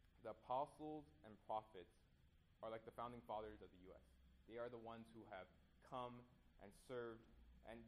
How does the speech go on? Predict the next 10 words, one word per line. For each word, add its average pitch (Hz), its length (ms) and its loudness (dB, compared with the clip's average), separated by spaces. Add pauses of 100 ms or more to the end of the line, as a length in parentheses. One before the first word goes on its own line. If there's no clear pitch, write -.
(300)
been 120 160 -2
used 147 320 0
by 117 160 4
God 104 320 0 (640)
to 127 160 -14
communicate, 127 600 -2 (260)
to 123 80 -8
be 117 160 0
able 117 240 -2
to 107 80 -4